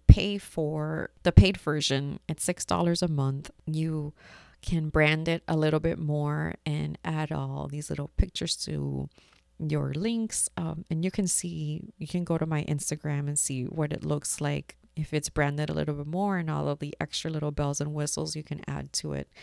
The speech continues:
But Linktree is great, especially if you're starting out. It also lets you just change links very quickly, so you don't need to know anything about web design. And I think that's what makes it the most attractive,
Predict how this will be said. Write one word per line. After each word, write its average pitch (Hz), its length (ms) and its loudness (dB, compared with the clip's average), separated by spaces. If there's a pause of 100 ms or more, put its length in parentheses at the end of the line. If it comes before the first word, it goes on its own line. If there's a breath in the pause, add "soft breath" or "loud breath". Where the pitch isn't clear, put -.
(380 loud breath)
But 165 160 2
Linktree 175 400 0
is 185 140 -4
great, 160 480 0
especially 170 800 -6
if 156 120 -6
you're 151 80 -6
starting 151 480 -4
out. 220 380 -4 (320)
It 170 140 4
also 175 280 6
lets 180 340 -2
you 175 120 -6
just - 320 -2
change 170 520 0
links 160 640 -2 (540 loud breath)
very 156 580 0
quickly, 147 580 2
so 156 240 0
you 151 280 -2
don't 180 420 2
need 170 300 -2
to - 120 -2
know 156 240 0 (140)
anything 175 460 0
about 170 280 0
web 151 220 2
design. 139 400 0
And 151 100 -2
I 151 60 0
think 190 220 -2
that's 170 200 -2
what 170 120 -2
makes 143 260 -2
it 147 140 -4
the 151 80 0
most 143 280 -2
attractive, - 640 -4